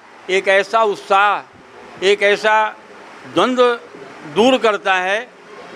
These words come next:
जब हम भटकते हैं, तब भगवान कृष्ण की वो वाणियाँ,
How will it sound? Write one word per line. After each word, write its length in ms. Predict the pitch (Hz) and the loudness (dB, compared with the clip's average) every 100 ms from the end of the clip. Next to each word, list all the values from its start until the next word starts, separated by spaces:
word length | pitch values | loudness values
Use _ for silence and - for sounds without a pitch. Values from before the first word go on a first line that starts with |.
| - 160 | -6 -2
जब 180 | 226 | -2
हम 400 | 202 226 240 254 254 - - - - - - - 139 | 0 -2 -2 -8 -12 -20 -20 -18 -16 -14 -14 -16 -4
भटकते 440 | 165 220 226 - | -2 -2 -4 -2
हैं, 360 | 269 226 143 - - - - - | 0 0 -4 -10 -18 -20 -16 -4
तब 140 | 208 | -2
भगवान 420 | 180 202 214 226 226 | -2 -2 0 0 -2
कृष्ण 340 | 226 208 240 | -10 -10 -10
की 360 | 240 247 202 - - | -6 -4 -4 -6 0
वो 160 | 196 | 2
वाणियाँ, 600 | 185 185 220 240 226 151 | 4 2 0 -2 -2 -4